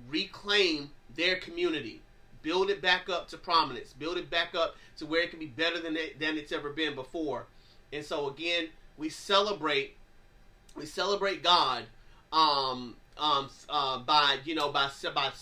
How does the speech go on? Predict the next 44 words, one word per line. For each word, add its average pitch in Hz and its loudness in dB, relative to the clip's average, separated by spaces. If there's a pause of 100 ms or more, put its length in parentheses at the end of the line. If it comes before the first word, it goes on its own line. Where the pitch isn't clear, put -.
(120)
we 151 -12
celebrate 214 -2
God, 139 2 (220)
we 139 -16
thank 220 0
God 185 8
by 139 0
celebrating 190 -2
Mike 156 0
Epps, - -8 (800)
um, 131 0 (140)
and 139 -8
thank 170 0
God 165 4
for 185 -2
him, 139 -4 (340)
for 156 -10
being 156 0
inspired, 180 2 (380)
um, 139 0 (180)
and 147 0
I'm, 143 -6
I'm 170 0
gonna 175 0
say 156 0
it 147 0
was 139 -6
inspired 143 0
by 139 2
the 135 0
Holy 143 -6
Ghost, 139 -6
whether 139 -6
or 139 -4
not 139 0
he 151 -6
was 139 -8
inspired 127 -4
by 131 -4
the 127 -2
Holy 139 -8
Ghost 135 -8
or 113 -12
not, 135 2